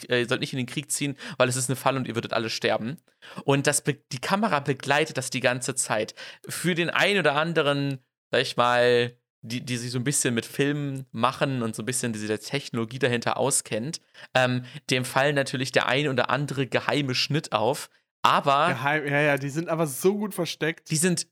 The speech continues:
Speaker 1: die sind gut versteckt auf jeden Fall. Und es ist trotzdem Hammer, weil, äh, das Beste bisher in den ersten Stunde
Speaker 2: Es ist eine Szene. Es ist ein, also der ganze Film ist so gefühlt eine Szene.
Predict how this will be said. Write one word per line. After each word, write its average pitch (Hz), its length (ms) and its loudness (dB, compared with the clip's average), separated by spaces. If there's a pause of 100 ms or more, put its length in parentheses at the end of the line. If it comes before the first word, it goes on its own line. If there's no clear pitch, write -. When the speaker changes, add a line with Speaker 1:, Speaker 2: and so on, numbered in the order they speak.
Speaker 1:
die 156 60 -2
sind 151 220 -2
gut 220 180 -2
versteckt - 560 -2
auf 185 200 0
jeden 190 220 -2
Fall. 196 400 -2 (220)
Und 160 400 2
es - 140 0
ist - 160 -2
trotzdem 165 640 0 (600)
Hammer, 185 520 2 (160)
weil, 160 480 0 (200)
äh, - 300 -6
das 147 180 -2
Beste 233 640 2
bisher 165 460 2
in 151 100 2
den - 60 -6
ersten 175 280 2
Stunde 170 340 0
Speaker 2:
Es 147 180 4
ist - 100 -20
eine 269 320 4
Szene. 214 680 2 (120)
Es - 140 -6
ist - 240 -6
ein, 226 300 2
also 196 160 2
der 196 120 2
ganze 220 320 0
Film 226 500 0
ist 175 140 -4
so 202 120 0
gefühlt 220 600 0
eine 196 320 2
Szene. 170 540 0